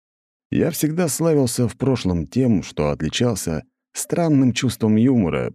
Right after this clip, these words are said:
при планировании своей мести. Опять же, странным его считали исключительно только те, кому я мстил. Если они оставались в живых, конечно. Нормально у меня, конечно, юмор.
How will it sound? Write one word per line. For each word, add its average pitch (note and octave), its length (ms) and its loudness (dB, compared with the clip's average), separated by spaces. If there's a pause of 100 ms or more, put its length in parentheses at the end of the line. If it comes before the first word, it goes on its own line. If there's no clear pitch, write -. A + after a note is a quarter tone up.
при D#2 280 -2
планировании D#2 560 -2
своей D2+ 320 -6
мести. D#2 600 -6 (720)
Опять - 300 -2
же, C#2+ 180 -8 (400)
странным B2 600 2
его A2+ 240 2
считали G#2+ 500 0
исключительно G2+ 680 -2
только F#2 300 -4
те, A2 320 0
кому F2+ 280 -2
я F2+ 140 0
мстил. D#2 580 -4 (840)
Если D#2+ 320 0
они F2 180 2
оставались E2+ 480 0
в F#2 100 -2
живых, D#3 340 0
конечно. B1+ 540 -4 (580)
Нормально G3 520 2
у G3 60 4
меня, F3+ 220 2
конечно, D3 300 0
юмор. F2+ 300 -2